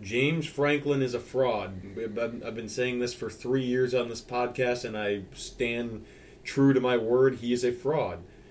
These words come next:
This man has been through six or seven different offensive coordinators, fires his offensive coordinator after the Michigan game,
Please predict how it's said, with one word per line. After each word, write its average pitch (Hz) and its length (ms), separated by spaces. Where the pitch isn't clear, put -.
This 113 180
man 127 200
has 120 120
been 120 240
through 113 260
six - 480
or 123 80
seven 127 420
different 123 320
offensive 120 440
coordinators, 123 260
fires 123 420
his 123 220
offensive 117 400
coordinator 117 420
after 113 240
the 104 60
Michigan 131 400
game, 127 340